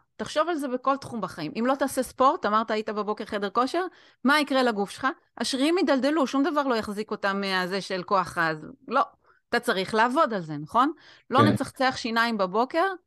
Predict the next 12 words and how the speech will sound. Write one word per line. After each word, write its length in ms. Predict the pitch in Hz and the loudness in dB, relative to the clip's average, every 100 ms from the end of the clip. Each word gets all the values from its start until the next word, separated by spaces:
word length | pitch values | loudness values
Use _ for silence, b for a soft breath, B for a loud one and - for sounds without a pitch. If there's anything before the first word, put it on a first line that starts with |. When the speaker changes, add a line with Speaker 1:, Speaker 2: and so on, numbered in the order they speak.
| _ _ _ _ | _ _ _ _
Speaker 1:
יום, 200 | 262 269 | 2 2
יומיים 340 | 247 247 240 233 | 2 2 0 0
לא 60 | |
יקרה 260 | 247 240 202 | -2 -4 -12
כלום, 320 | - 208 277 | -6 -4 -4
שבוע, 280 | 254 214 247 | -4 -2 -2
שבועיים, 320 | 208 214 226 | 0 -2 -2
חודשיים, 420 | 214 196 220 208 | -4 -4 0 0
שנה, 420 | 196 175 160 170 262 _ _ _ - | -2 -2 0 0 -2 _ _ _ -2
יהיה 160 | 220 | 0
לזה 220 | 233 233 | 2 0
מחירים, 460 | 247 247 262 349 320 | -4 -2 -4 -2 -4